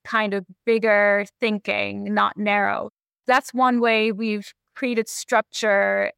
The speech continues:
and an explicit way for people to think about innovation. But at the end of the day, I think it has to be part of our ongoing day-to-day thinking. You know, you see a challenge somewhere or a customer need,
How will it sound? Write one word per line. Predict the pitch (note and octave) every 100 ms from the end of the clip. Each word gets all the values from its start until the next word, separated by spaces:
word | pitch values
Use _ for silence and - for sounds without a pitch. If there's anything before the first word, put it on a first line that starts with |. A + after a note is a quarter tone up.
| -
and | A#3
an | A3
explicit | G#3 - - C4+ - B3 G#3+ -
way | G3 G#3+ G#3+ G#3
for | G#3+ - F#3+
people | - A#3+ A3
to | F#3+ G3 -
think | G3+
about | G3+ G3 G3
innovation. | G3 G3 G3+ G3 G3 F#3
But | F3+ G3 - _ _ _
at | A3+ -
the | A#3
end | A#3+ B3+
of |
the | B3
day, | G#3 A3 A3
I | -
think | A#3
it | B3
has | G#3+ G3+ -
to | G#3+
be | G3+
part | - - G3+
of | G3
our | G3+ G3 -
ongoing | G#3 G#3 G#3+ G#3 G#3 G3+
day-to-day | G3+ G3 G3 G3 G3 -
thinking. | G#3 G3+ G3+ - -
You | G3+
know, | F#3+ -
you |
see | G#3+ - A3+
a |
challenge | A3+ - G#3 G#3+ G#3+
somewhere | - G#3+ G#3 G3+ G3+
or | G#3
a | G3+
customer | - G#3 - G#3 G3+
need, | G3 G3 -